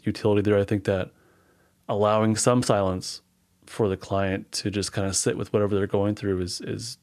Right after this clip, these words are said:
definitely useful. Uh, but it's not for everybody. And even, and, uh, maybe especially initially there, during the rapport building, before the client knows you and, and has felt you out and whatnot,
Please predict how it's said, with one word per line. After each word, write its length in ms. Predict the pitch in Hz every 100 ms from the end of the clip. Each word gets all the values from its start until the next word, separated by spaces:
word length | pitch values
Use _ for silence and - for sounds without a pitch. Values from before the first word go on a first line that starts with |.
| _
definitely 440 | - - 151 92 90
useful. 440 | 107 - 90 - _ _ _ _ _ _ _ _ _ _ _ _ _ _ _ _ _ _ _ -
Uh, 160 | 92
but 200 | 87 110
it's 100 | 151
not 140 | 190 165
for 40 |
everybody. 360 | 147 123 98 101 - _ _ _ -
And 400 | - 104 101 107 -
even, 220 | - 135 139
and, 360 | 120 - 123
uh, 140 | - 147
maybe 360 | 139 147 165 143
especially 480 | 117 - 117 - 113
initially 600 | 110 107 117 110 110 107 _ _ _ _ _ _ -
there, 480 | 120 104 - - 135 -
during 220 | 113 113
the 80 | 107
rapport 340 | 104 - 113
building, 640 | 104 110 104 101 101 101 107
before 360 | 104 - 120 110
the 120 | 104
client 640 | - 104 101 101 - -
knows 420 | - 117 113 117 104
you 200 | 104 98
and, 160 | 95
and 180 | - 101
has 140 | 95
felt 320 | 95 101 101 -
you 120 | 98
out 200 | 98 117
and 80 | 113
whatnot, 420 | 104 101 98